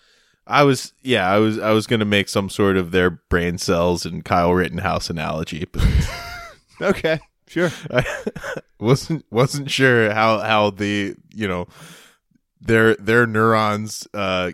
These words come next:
Speaker 1: k-, murdering, you know, an <laughs> unarmed, I guess, pieces of fried cheese curd in their, the, whatever.
Speaker 2: Yeah, the analogy falls apart,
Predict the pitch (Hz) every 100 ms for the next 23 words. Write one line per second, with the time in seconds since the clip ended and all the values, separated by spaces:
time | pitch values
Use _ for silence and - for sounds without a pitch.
0 | - - - 113 120 120 113 110 107 104
1 | 101 - _ 104 92 90 101 98 98 -
2 | _ 110 113 107 107 135 - - - -
3 | 160 - - - - _ 104 101 107 -
4 | - - _ _ - 117 - 120 120 -
5 | 107 90 - 104 104 104 - 110 - 131
6 | 120 120 120 120 117 113 120 - _ _
7 | 147 117 - - _ _ _ _ 139 143
8 | 98 - - 131 143 175 165 143 123 135
9 | 120 - 123 104 101 117 104 87